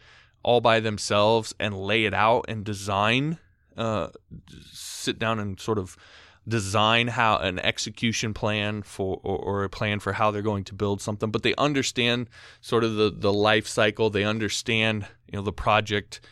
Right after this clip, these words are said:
sort of management cycle, and, and they know what's coming. They just couldn't necessarily sit down and plan it all out themselves like a senior level developer could. And a mid-level developer, it, it will,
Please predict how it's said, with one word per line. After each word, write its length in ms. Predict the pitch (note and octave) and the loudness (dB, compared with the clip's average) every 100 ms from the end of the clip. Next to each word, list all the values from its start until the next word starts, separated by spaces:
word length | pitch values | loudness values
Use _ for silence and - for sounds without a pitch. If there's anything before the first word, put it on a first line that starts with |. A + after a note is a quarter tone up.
| - - _ | -20 -20 _
sort 200 | - G2+ | -2 0
of 60 | |
management 560 | G2 G#2+ G#2+ G2+ G#2+ G2+ | 2 0 2 0 -2 -4
cycle, 640 | - G#2 G#2 G#2 G2 F#2+ _ - - - | -2 0 2 2 2 2 _ -20 -20 -6
and, 340 | G2 G2 - | -2 0 -2
and 200 | G#2 G#2 | -2 0
they 100 | G#2+ | 0
know 280 | G#2 A#2 C3 | 2 4 4
what's 320 | A#2+ A#2 - | 6 2 2
coming. 600 | - - B2+ D3 E3 G3 - _ _ _ | -10 0 0 2 0 -2 -8 _ _ _
They 140 | A#2 B2+ | 0 0
just 200 | B2+ - | 0 -2
couldn't 240 | D3+ A2+ | -2 0
necessarily 520 | A#2 - A2 A2 G#2+ | -2 -2 -2 0 0
sit 220 | G2+ G#2 G2 | -2 -4 -4
down 240 | G#2 G2 | -4 -4
and 140 | G2 - - - - | -6 -8 -16 -20 -8
plan 220 | - A2+ | 0 0
it 80 | G#2 | 2
all 140 | G2+ | 2
out 160 | G2 G2 | 2 0
themselves 380 | F#2 - F#2+ F#2 | -4 -2 -2 -2
like 140 | F2+ | -8
a 40 | F#2+ | -8
senior 320 | - F#2 F#2 | -8 -8 -8
level 240 | F2 F2+ | -10 -12
developer 480 | - F2+ F2+ D#2 D#2+ | -12 -8 -8 -8 -10
could. 280 | - D#2 - _ _ _ _ _ _ _ - | -8 -10 -10 _ _ _ _ _ _ _ -4
And 120 | C3+ | 0
a 40 | C3+ | 0
mid-level 360 | E3+ E3+ D#3+ | 2 2 2
developer, 640 | C#3+ B2+ C3 C3+ C3+ C3 - - - - - _ _ - | 0 2 2 2 2 2 -2 -18 -20 -20 -20 _ _ -4
it, 260 | - - | 0 2
it 280 | A#2 B2+ - | 2 2 2
will, 500 | C3 B2+ B2 A#2 G#2 | 2 4 6 4 0